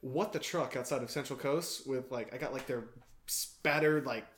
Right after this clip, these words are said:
chili something fry, like, carne asada fries or whatever, and I was like, "Holy shit, these were good."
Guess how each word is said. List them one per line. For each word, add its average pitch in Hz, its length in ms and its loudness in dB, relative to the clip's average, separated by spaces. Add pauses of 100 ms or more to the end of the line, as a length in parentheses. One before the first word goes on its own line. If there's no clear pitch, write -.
(160)
chili 160 320 2
something 151 320 0
fry, 139 300 2
like, 131 140 2
carne 165 200 2
asada 135 340 0
fries 120 240 0
or 127 60 -2
whatever, 120 220 0
and 113 100 -2 (100)
I 123 40 -4
was 123 100 -4
like, 120 180 -6 (520)
"Holy 160 640 2
shit, - 580 -2
these 120 200 -6
were 113 160 -10
good." 113 340 -4